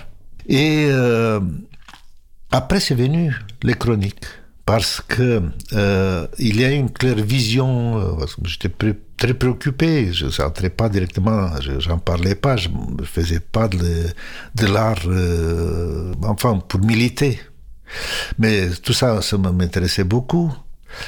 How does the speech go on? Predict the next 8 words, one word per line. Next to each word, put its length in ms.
et 80
je 120
comprenais 440
des 120
choses, 560
et 80
j'essayais 460
d'en, 280